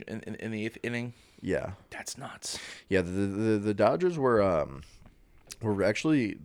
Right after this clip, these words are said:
Speaker 2: so they were a really good team, and, and the only reason they won last night was because of, uh, Cody Bellinger,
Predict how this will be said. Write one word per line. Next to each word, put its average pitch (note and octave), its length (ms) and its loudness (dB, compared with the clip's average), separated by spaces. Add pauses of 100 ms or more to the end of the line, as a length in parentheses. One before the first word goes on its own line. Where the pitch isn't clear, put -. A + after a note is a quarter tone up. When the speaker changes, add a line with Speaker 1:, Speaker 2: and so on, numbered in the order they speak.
(100)
Speaker 2:
so A#2 140 0
they A#2 140 2
were B2 180 2
a - 20 4
really G#2 220 0
good G2+ 180 -2
team, G2 300 -4
and, E2 180 -6
and E2+ 240 -6
the F#2 60 0
only C3+ 140 2
reason D#3+ 240 2
they G2 100 0
won F#2 220 -2
last E2+ 240 -2
night F2 100 -2
was E2 140 -4
because F2+ 320 -6
of, E2 200 -6 (480)
uh, D#2+ 200 0
Cody G2+ 280 0
Bellinger, F2+ 580 0